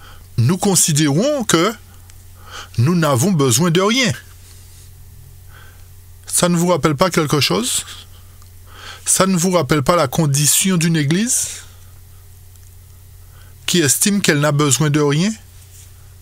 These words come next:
alors qu'elle est pauvre, qu'elle est misérable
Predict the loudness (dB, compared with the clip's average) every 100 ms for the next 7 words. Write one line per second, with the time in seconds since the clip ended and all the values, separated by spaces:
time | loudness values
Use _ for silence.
0 | -20 -20 -20 -20 -20 -20 -20 -6 0 2
1 | 2 0 -6 -8 0 0 0 2 0 0
2 | -2 -6 -10 -16 -20 -20 -20 -20 -20 -20
3 | -20 -20 -20 -20 -16 -2 2 2 2 2
4 | 2 2 2 0 -2